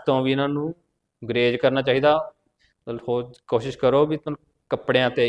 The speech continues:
ਹੀ ਲੱਗੇ, ਜੇ ਤੁਹਾਨੂੰ ਬਹੁਤ ਜ਼ਿਆਦਾ ਸ਼ੌਂਕ ਆ। ਇੱਕ ਮੇਰੇ ਕੋਲ ਕੇਸ ਵੀ ਆਇਆ ਸੀ ਇਸ ਤਰ੍ਹਾਂ ਦਾ, ਜਿਹੜਾ, ਜਿਹਨੂੰ ਮਤਲਬ ਇੱਕ ਪਹਿਲਾਂ ਉਹਦੀ ਕਿਸੇ ਗਰਲਫ੍ਰੈਂਡ ਨਾਲ ਸੀਗੀ ਉਹਦੀ ਗੱਲਬਾਤ,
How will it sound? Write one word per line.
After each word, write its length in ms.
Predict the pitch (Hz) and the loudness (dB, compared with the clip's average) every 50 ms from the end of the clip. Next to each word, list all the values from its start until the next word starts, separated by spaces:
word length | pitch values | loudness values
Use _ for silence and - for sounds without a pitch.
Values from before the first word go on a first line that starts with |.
| 110 | 0
ਹੀ 160 | 113 127 139 143 | -2 -4 -4 -4
ਲੱਗੇ, 380 | 120 104 92 92 98 92 92 | -4 -6 -6 -6 -6 -8 -6
ਜੇ 120 | 92 113 110 | -6 -8 -6
ਤੁਹਾਨੂੰ 320 | - 123 110 120 131 135 | -6 -6 -6 -6 -8 -4
ਬਹੁਤ 260 | 127 113 104 120 123 120 | -2 0 0 0 0 0
ਜ਼ਿਆਦਾ 240 | 110 98 98 101 | 0 0 0 0
ਸ਼ੌਂਕ 420 | 92 - - 104 95 92 - - 92 | -4 -6 -8 -8 -8 -10 -10 -12 -12
ਆ। 120 | 90 - _ _ _ _ _ _ _ _ _ _ _ _ _ _ _ - - _ _ _ - | -12 -12 _ _ _ _ _ _ _ _ _ _ _ _ _ _ _ -20 -20 _ _ _ -12
ਇੱਕ 200 | 143 143 143 - | -12 -10 -6 -4
ਮੇਰੇ 200 | 139 135 131 135 | -2 0 0 0
ਕੋਲ 320 | 131 - 143 135 151 165 170 - _ _ | 0 2 4 4 4 4 2 -2 _ _
ਕੇਸ 340 | - 135 127 131 135 131 - | 0 2 4 4 2 2 0
ਵੀ 140 | 143 139 135 | -2 2 4
ਆਇਆ 220 | 131 123 120 113 | 6 6 6 4
ਸੀ 120 | - - 127 | 2 0 -4
ਇਸ 100 | 117 - | -8 -8
ਤਰ੍ਹਾਂ 220 | - 131 123 123 131 | -6 -4 -4 -2 0
ਦਾ, 120 | 135 139 | 0 -2
ਜਿਹੜਾ, 460 | 135 127 127 131 147 147 147 156 165 - _ _ _ _ _ _ _ _ _ _ _ _ _ _ _ _ _ _ _ _ _ _ _ _ _ _ _ _ - | -2 -4 -6 -2 -2 0 0 -2 -4 -6 _ _ _ _ _ _ _ _ _ _ _ _ _ _ _ _ _ _ _ _ _ _ _ _ _ _ _ _ -8
ਜਿਹਨੂੰ 340 | 131 127 147 170 180 190 185 | -4 -2 -2 -2 -2 -2 -4
ਮਤਲਬ 200 | 180 165 165 170 - _ _ _ _ _ _ _ _ - | -4 -4 -4 -6 -8 _ _ _ _ _ _ _ _ -10
ਇੱਕ 220 | 143 - - - | -10 -10 -10 -8
ਪਹਿਲਾਂ 360 | - - 147 143 151 165 165 165 | 0 4 6 6 6 6 6 6
ਉਹਦੀ 440 | 170 165 165 160 170 175 175 175 175 - _ _ _ | 6 6 4 4 4 4 4 4 2 -2 _ _ _
ਕਿਸੇ 200 | - 151 - 165 | -8 -4 -2 0
ਗਰਲਫ੍ਰੈਂਡ 520 | 143 120 117 120 123 - - 147 139 139 143 | 2 4 2 2 2 0 0 0 0 0 2
ਨਾਲ 240 | 147 147 151 147 | 2 2 2 0
ਸੀਗੀ 340 | 139 - - 110 104 123 127 131 | 0 -2 -6 -6 -4 -2 -2 -2
ਉਹਦੀ 280 | 135 143 143 143 131 | -2 -2 -2 -2 -2
ਗੱਲਬਾਤ, 580 | 123 117 117 113 113 117 117 - - 165 180 | -2 -2 -2 0 0 0 0 0 -2 -4 -4